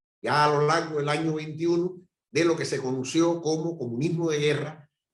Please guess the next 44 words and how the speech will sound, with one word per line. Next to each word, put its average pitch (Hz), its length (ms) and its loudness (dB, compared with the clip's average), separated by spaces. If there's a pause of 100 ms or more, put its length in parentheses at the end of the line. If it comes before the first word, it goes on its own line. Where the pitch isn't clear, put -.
a 143 500 0
lo 113 180 -6
que 113 80 -10
se 110 160 -10
conoció 135 400 -2
como 131 200 -6
la 113 100 -4
nueva 131 360 0
política 123 400 -8
económica. 95 400 -8
Yo 190 120 2
quiero 202 160 2
insistir 180 400 -4
en 160 120 -2
que 147 100 -6
aquí 143 200 -6
no 160 160 -2
solo 175 340 -2
estamos 135 360 -8
haciendo 127 360 -8
historia, - 380 -14 (1040)
estamos 190 320 -2
comprendiendo 185 800 2
de 160 80 2
dónde 180 340 0
han 185 140 -4
aparecido 180 580 -4
los 165 140 -4
procesos - 680 -6 (640)
y 120 100 -4
estamos 170 360 -2
teniendo 175 400 0
un 180 80 -2
referente, 160 640 -2
no 190 160 -2
un 269 80 -12
modelo, 185 640 2
porque 113 180 -12
las 117 100 -4
circunstancias 165 600 -4
históricas 165 500 -4
no 156 80 -4
se 143 140 -2
pueden 135 520 -2